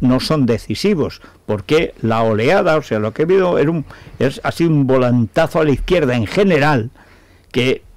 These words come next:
se ha llevado todo, toda la derecha por delante. Como en Ciudadanos todavía algunos creen que son de izquierdas, de centro izquierda, que queda de la izquierda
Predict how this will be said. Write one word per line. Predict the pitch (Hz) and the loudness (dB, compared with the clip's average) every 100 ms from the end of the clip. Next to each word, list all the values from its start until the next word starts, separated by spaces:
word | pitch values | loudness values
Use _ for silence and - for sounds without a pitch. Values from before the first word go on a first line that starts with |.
| - | -10
se | - | 0
ha | 156 | 2
llevado | 190 165 | 4 2
todo, | - 156 143 - - | 2 2 2 0 0
toda | 143 180 | 2 4
la | 156 113 | 2 2
derecha | 107 131 - 170 135 - | 0 0 0 0 0 -2
por | 95 | -6
delante. | 92 131 135 92 87 - - - | -2 0 0 0 -12 -16 -20 -6
Como | 120 127 | 0 0
en | 120 | 2
Ciudadanos | 131 147 226 220 | 2 4 4 2
todavía | - 143 135 196 | 2 2 4 4
algunos | 175 185 165 - | 2 2 0 -2
creen | - 165 131 | 0 0 0
que | 139 | 0
son | - 156 | -2 0
de | 151 | 0
izquierdas, | - 151 104 113 - - _ _ _ _ | 0 -2 0 -4 -6 -20 _ _ _ _
de | 113 | -4
centro | - 131 107 107 | 0 -2 -2 -6
izquierda, | - 156 113 104 - _ | -2 -2 -2 -4 -8 _
que | 92 | -8
queda | 113 113 107 - - - - | -2 -2 -4 -10 -20 -18 -4
de | 127 123 123 | 0 2 2
la | 117 | 0
izquierda | 113 175 151 135 120 - | -2 -2 -2 0 -2 -6